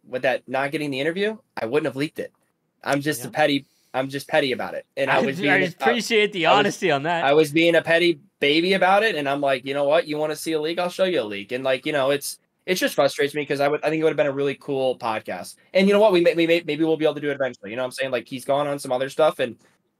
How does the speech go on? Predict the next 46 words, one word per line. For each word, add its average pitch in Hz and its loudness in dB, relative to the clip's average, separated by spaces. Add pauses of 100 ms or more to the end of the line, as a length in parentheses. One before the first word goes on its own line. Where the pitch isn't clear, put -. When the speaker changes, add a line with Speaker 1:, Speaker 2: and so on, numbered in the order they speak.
(120)
Speaker 1:
that 117 0
was 123 -2
another 123 2
thing 139 0
that 131 0
kinda 139 0
bugged 135 2
me 151 -4
is 135 -4
I 113 0
talked 127 0
to 135 -6
Rahil 127 0
and 139 -2
Saphir, 131 -2
and 170 0
I'm 202 -2
like, 147 -4
"How 214 2
hard 233 0
was 185 -6
it 165 -10
to 151 -8
get 151 0
Mike 156 0
on 151 -2
your 139 -4
podcast?" 160 -2 (420)
"Oh, - -4
we 113 -4
just 110 -6
asked 147 -2
him." 185 -14 (160)
I'm 113 -8
like, 98 -4
"Really?" 131 0
Speaker 2:
Yeah, 110 -8
that 113 -8
was 110 -18 (300)
Speaker 1:
That, - -4
that's, - -2
Speaker 2:
frustrating. 135 0
Speaker 1:
that's 220 0
interesting 143 -8
'cause, 147 -2
like, 139 0